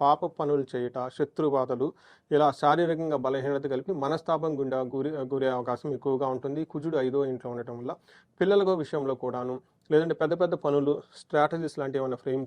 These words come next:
చేయాలంటే ఇట్లాంటి విషయంలో కూడాను మీకు కొంచెం ప్రతికూలంగా ఉండే అవకాశం ఎక్కువగా ఉంటుంది. ఈ విషయాల్లో కొంచెం జాగ్రత్తగా ఉండాలి. వీటితో పాటు ఓవర్ ఎక్స్‌పెండిచర్, ఖర్చులు విపరీతంగా పెట్టే అవకాశం ఎక్కువగా ఉంటుంది. ఇంపల్సివ్ బయింగ్ అంటే మీకు అవసరం లేకపోయినా కానీ ఏదో ఒకటి కొనుక్కునే, ఆమ్,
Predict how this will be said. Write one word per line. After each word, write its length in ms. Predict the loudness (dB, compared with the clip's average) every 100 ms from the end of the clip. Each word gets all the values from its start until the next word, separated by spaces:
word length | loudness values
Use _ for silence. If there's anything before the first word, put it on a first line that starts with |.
| -4
చేయాలంటే 320 | -4 -4 -6
ఇట్లాంటి 300 | -6 -6 -4
విషయంలో 380 | -6 -6 -8 -6
కూడాను 400 | -6 -2 -4 -4 _ _ _
మీకు 280 | 2 2 2
కొంచెం 340 | 0 -2 0 -4
ప్రతికూలంగా 560 | -2 -4 0 0 2
ఉండే 140 | 0 0
అవకాశం 380 | -2 -4 -6
ఎక్కువగా 320 | -6 -2 0 0
ఉంటుంది. 280 | -2 -4
ఈ 80 | -4
విషయాల్లో 360 | -4 -2 -2 0
కొంచెం 260 | -2 -2
జాగ్రత్తగా 520 | -4 -2 -4 -2 -2 0
ఉండాలి. 400 | 0 -2 -2 -6 _ _ _ -2
వీటితో 320 | -2 2 2
పాటు 240 | 4 2
ఓవర్ 320 | 4 6 6 4
ఎక్స్‌పెండిచర్, 600 | 0 -4 -2 -2 -2 -4 -8 _ _ -4
ఖర్చులు 360 | -4 0 2
విపరీతంగా 480 | 2 0 -2 -2 -2
పెట్టే 220 | -2 -4
అవకాశం 380 | -6 -6 -8 -8
ఎక్కువగా 360 | -4 -2 0 0
ఉంటుంది. 480 | -2 -2 0 0 -2 _ _ _ -2
ఇంపల్సివ్ 500 | 0 4 2 4 0
బయింగ్ 440 | 2 0 0 -2 -6 _ _ -2
అంటే 160 | 0
మీకు 200 | 0 2
అవసరం 260 | 2 2 -2
లేకపోయినా 380 | -2 0 -2 0
కానీ 180 | 0
ఏదో 200 | 2 2
ఒకటి 180 | 2 0
కొనుక్కునే, 460 | -4 -6 -4 -4 -4
ఆమ్, 720 | -6 -8 -8 -6 -4 -4 -6